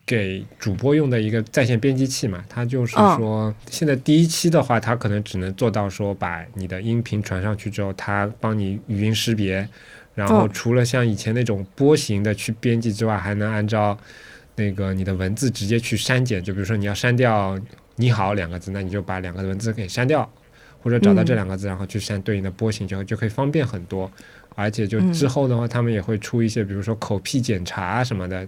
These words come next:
Speaker 1: 可以把你一些口音啊什么的直接剪掉什么的。我，我，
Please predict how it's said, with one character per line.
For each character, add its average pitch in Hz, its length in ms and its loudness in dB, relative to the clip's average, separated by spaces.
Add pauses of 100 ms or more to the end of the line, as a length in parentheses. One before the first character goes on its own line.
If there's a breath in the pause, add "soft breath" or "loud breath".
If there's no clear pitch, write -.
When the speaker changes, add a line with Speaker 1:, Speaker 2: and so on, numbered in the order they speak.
Speaker 1:
可 - 100 -4
以 110 80 2
把 107 200 -2
你 104 120 0
一 101 40 -2
些 107 320 0 (260 loud breath)
口 98 240 -2
音 110 180 2
啊 123 80 2
什 117 140 0
么 95 100 -2
的 101 140 -2
直 101 140 -8
接 120 120 0
剪 101 220 -4
掉 110 240 -2
什 95 100 -8
么 87 140 -12
的。 82 100 -16 (200)
我， 104 120 -8
我， 98 300 -6